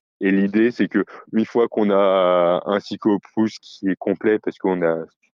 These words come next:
beaucoup de monde qui, euh, qui sont inscrits sur les créneaux d'activité, c'est d'avoir un deuxième cyclopousse, puis un troisième.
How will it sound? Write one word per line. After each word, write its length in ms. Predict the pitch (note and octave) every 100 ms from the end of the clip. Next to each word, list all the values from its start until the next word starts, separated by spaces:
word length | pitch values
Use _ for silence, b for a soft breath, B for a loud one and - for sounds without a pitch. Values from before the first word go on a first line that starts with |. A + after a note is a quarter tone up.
| _
beaucoup 240 | F#2+ F#2+ G2+
de 40 |
monde 220 | G2 G2+
qui, 300 | - - F2
euh, 80 | E2 B B B
qui 80 | -
sont 160 | F2+ G2
inscrits 300 | F2 - G2+
sur 140 | -
les 100 | E2+
créneaux 180 | - F#2+
d'activité, 480 | F2+ F2 F2 D#2+ A2
c'est 100 | G2
d'avoir 260 | F#2 F2+
un 20 | F2+
deuxième 240 | F#2 F#2
cyclopousse, 560 | - - F2+ - G2+ -
puis 100 | F#2+
un 60 |
troisième. 540 | E2 - E2+ F2+ F#2+